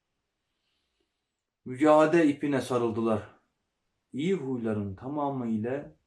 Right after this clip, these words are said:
huylandılar. Hay maşallah. İbadet, taat ve zikrullah nuruyla münevver oldular. Tekrar dirildiler.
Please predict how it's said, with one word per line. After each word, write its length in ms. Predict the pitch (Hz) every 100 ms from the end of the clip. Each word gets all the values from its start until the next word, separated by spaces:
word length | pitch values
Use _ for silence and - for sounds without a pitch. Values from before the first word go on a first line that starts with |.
| _
huylandılar. 680 | - 113 107 101 98 95 95 _ _ _ _ _ _ _ _ _ _ _ _ _ _ _ _ _ _ _ _ _ _
Hay 240 | 127 113
maşallah. 540 | 98 95 - 107 - _ _ _ _ _ _ _ _ _ _ _ _ _ _ _ _ _ _ _ _ _ _ _ _ _ _ _
İbadet, 760 | 127 135 143 135 139 147 _ -
taat 460 | 127 135 - - -
ve 140 | 123
zikrullah 680 | 120 117 - 135 135 160 123
nuruyla 500 | 120 120 110 107 131
münevver 520 | 143 131 139 135 135
oldular. 500 | 123 104 98 95 92 _ _ _ _ _ _ _ _
Tekrar 540 | 147 147 151 143 120
dirildiler. 680 | 110 113 107 101 98 85 -